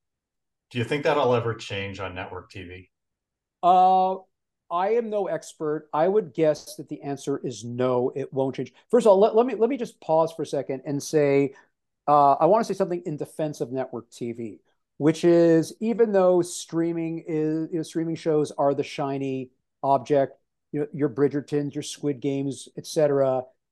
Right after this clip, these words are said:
Speaker 2: the, the shows on, on net-, network T V are, are, are still very high quality. Obviously, a lot of them are not high quality and most shows get canceled, but Grey's Anatomy has run for twenty years.
Speaker 1: Yeah.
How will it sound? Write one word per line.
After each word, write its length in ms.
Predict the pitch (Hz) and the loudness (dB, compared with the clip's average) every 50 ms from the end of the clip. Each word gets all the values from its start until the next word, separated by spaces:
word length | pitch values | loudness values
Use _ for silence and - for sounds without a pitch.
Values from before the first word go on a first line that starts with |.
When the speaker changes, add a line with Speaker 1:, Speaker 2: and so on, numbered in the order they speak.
| _ _ _ _ _ - | _ _ _ _ _ -8
Speaker 2:
the, 200 | 143 156 175 165 | -2 -2 -2 -2
the 260 | - 190 156 175 170 160 | -2 -2 0 0 0 0
shows 580 | - - - 202 214 226 233 254 262 226 - | -2 -2 0 4 4 6 6 4 2 0 -4
on, 240 | - - - 165 - - _ _ - - | -6 -8 -8 -8 -10 -14 _ _ -10 -6
on 140 | - 156 156 | -4 -2 0
net-, 240 | 156 156 156 - - - - | 0 -2 -4 -6 -12 -18 -14
network 720 | 170 156 170 - 160 147 156 156 - 180 151 139 131 _ | -14 -12 -10 -6 -4 -2 -2 -2 -2 -2 -4 -4 -4 _
T 180 | - - 147 135 | -10 -8 -6 -6
V 360 | 123 131 127 123 120 120 117 _ _ _ _ _ _ _ - | -4 -4 -4 -4 -6 -8 -10 _ _ _ _ _ _ _ 2
are, 220 | 139 147 147 - 185 | 4 4 4 4 4
are, 260 | 175 180 175 175 175 - | 2 4 4 2 2 0
are 80 | 175 | -4
still 300 | 156 - - - 202 190 | -6 -4 -2 0 0 0
very 320 | 151 120 135 165 160 160 143 | 0 0 2 2 2 2 2
high 140 | 131 135 131 | 0 -4 -4
quality. 420 | - - 139 120 113 104 120 - _ - | -4 -4 -4 -4 -4 -6 -10 -16 _ 2
Obviously, 500 | - 214 220 208 226 214 - - 202 190 190 - - | 4 4 4 4 2 -4 -4 -2 -4 -4 -4 -4 -4
a 60 | 156 | -2
lot 220 | 147 151 151 156 | 2 4 4 4
of 60 | 147 147 | 2 0
them 160 | 151 147 139 - | -2 -4 -4 -8
are 140 | 131 120 120 | -8 -8 -8
not 320 | 120 120 135 135 156 175 190 | -6 -4 -2 -2 -2 -2 -2
high 100 | 190 202 | -4 -6
quality 580 | 190 196 196 190 196 190 190 190 190 185 180 - | -2 0 0 0 0 0 -2 -2 -4 -6 -6 -8
and 120 | 147 135 | -10 -8
most 200 | 135 139 143 - | -6 -6 -6 -6
shows 240 | - 160 143 139 127 | -4 -4 -4 -4 -4
get 180 | - 143 - _ | -6 -8 -10 _
canceled, 540 | - 156 156 160 - 180 170 165 160 165 - _ _ _ _ _ _ _ - | -6 -6 -4 -4 0 2 4 4 2 2 -4 _ _ _ _ _ _ _ 0
but 260 | 196 185 185 190 - - 208 - - 185 | 0 0 0 -2 -6 -16 -14 -14 -8 -2
Grey's 260 | - 220 220 214 196 | 2 2 2 4 4
Anatomy 360 | 190 180 175 175 170 170 156 | 4 4 4 4 2 0 -4
has 140 | 151 127 127 | -4 -4 -4
run 140 | 151 147 135 | -6 -6 -6
for 120 | - 151 | -10 -14
twenty 420 | - - - 147 143 139 135 131 | -16 -12 -8 -6 -6 -6 -4 -4
years. 400 | 131 127 127 127 123 113 107 104 | -2 0 0 0 0 -2 -4 -4
Speaker 1:
Yeah. 220 | 120 127 139 151 | -4 -4 -4 -6